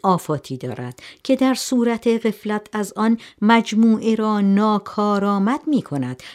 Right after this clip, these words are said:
و مجلس دوازدهم نیز از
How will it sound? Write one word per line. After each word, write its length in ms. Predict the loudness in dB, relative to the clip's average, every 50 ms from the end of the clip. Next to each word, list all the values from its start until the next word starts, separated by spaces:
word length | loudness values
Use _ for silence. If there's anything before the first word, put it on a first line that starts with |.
| -12 -4
و 140 | -2 0 0
مجلس 560 | 0 0 0 -2 -2 -2 -2 -2 -2 -2 0
دوازدهم 840 | -2 -2 -2 -2 -2 -2 -2 -2 -2 -4 -4 -4 -4 -2 0 0 2
نیز 260 | 2 0 -2 -6 -8 -14 -20 _ _ -2
از 200 | -2 -2 -2